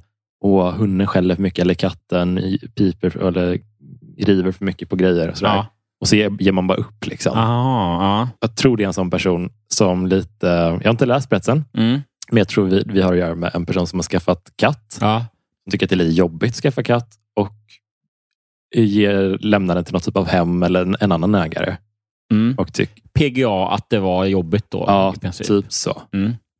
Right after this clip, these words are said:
Speaker 1: Ja, men jag tror det.
Speaker 2: Mm.
Speaker 1: Och det tycker jag typ man borde få shamea lite mer.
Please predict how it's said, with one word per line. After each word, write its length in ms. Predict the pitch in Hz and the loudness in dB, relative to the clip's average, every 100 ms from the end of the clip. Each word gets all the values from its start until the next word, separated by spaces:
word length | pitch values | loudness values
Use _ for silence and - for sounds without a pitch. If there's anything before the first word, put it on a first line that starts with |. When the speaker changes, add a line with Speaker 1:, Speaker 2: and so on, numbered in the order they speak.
| - | -2
Speaker 1:
Ja, 60 | 117 | 2
men 140 | 131 | 2
jag 100 | 139 | 2
tror 140 | 139 110 | 0 -2
det. 160 | - - _ _ _ _ _ _ 117 | -2 -10 _ _ _ _ _ _ 0
Speaker 2:
Mm. 220 | 160 247 110 | 2 2 2
Speaker 1:
Och 80 | |
det 120 | 127 160 | 2 0
tycker 200 | 202 - | -2 -2
jag 80 | |
typ 180 | 131 98 | -2 0
man 120 | 95 | 0
borde 200 | 95 95 | 2 0
få 160 | - - | -4 -4
shamea 560 | - - 139 87 117 160 | 0 2 0 0 0 0
lite 260 | 156 87 | -2 -4
mer. 280 | 90 69 | -10 -10